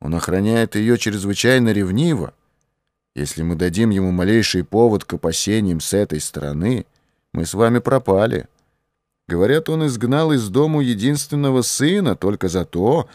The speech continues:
что тот дерзнул поднять влюблённые глаза на эту красавицу. По-видимому, ей можно поклоняться только издали. Приближаться же к ней разрешается лишь с такими мыслями,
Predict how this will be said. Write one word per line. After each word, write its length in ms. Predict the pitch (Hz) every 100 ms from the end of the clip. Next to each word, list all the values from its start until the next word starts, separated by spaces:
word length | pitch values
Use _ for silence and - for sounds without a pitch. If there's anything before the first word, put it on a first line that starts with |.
| - -
что 220 | - 85
тот 200 | 131 117
дерзнул 520 | 104 104 90 117 135
поднять 500 | 107 92 98 127 -
влюблённые 640 | 90 95 92 123 120 107
глаза 540 | 87 90 80 87 107 131
на 160 | 107
эту 160 | 98 78
красавицу. 760 | 85 87 - 104 101 76 - - _ _ _ _ _ _ _ _ _ _ _ _ -
По-видимому, 720 | 78 85 143 143 147 143 139
ей 220 | 127 131
можно 340 | 127 135 135 123
поклоняться 640 | 113 110 98 113 123 117
только 340 | 117 117 -
издали. 760 | 101 - 160 202 117 90 65 50 _ _ _ -
Приближаться 680 | 101 95 92 98 156 - 202
же 120 | 196
к 80 | 123
ней 240 | 87 73 - - -
разрешается 760 | 80 85 98 98 95 110 120 113
лишь 200 | 107 120
с 80 | -
такими 400 | 92 95 95 87
мыслями, 640 | 82 87 - 113 131